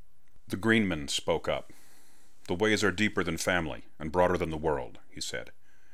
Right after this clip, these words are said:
Both Bran and the crow nodded, as if he'd said something from a book of Proverbs. "It's time for me to go, lass," Bran said. "I'm already late for, well, several responsibilities of my own."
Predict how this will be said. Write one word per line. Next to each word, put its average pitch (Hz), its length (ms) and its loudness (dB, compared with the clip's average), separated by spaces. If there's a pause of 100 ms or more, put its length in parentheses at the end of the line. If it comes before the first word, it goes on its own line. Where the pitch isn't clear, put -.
(340)
Both 101 240 0
Bran 95 220 6
and 85 80 0
the 80 60 0
crow 85 280 0
nodded, 78 360 0
as 73 120 -4
if 85 160 -2
he'd 80 140 -4
said 80 180 -2
something 76 320 -4
from 73 180 -6
a 67 60 -4
book - 220 -4
of - 120 -12
Proverbs. - 720 -8 (840)
"It's - 120 -2
time 139 200 8
for 147 80 4
me 147 80 6
to 147 60 10
go, 139 180 10
lass," 87 520 4 (220)
Bran 78 220 0
said. 80 280 0
"I'm 92 160 4
already 113 220 8
late 110 260 6
for, 101 420 4
well, 95 640 4
several 95 360 4
responsibilities 85 760 0
of 78 120 -6
my 82 140 0
own." 67 340 -4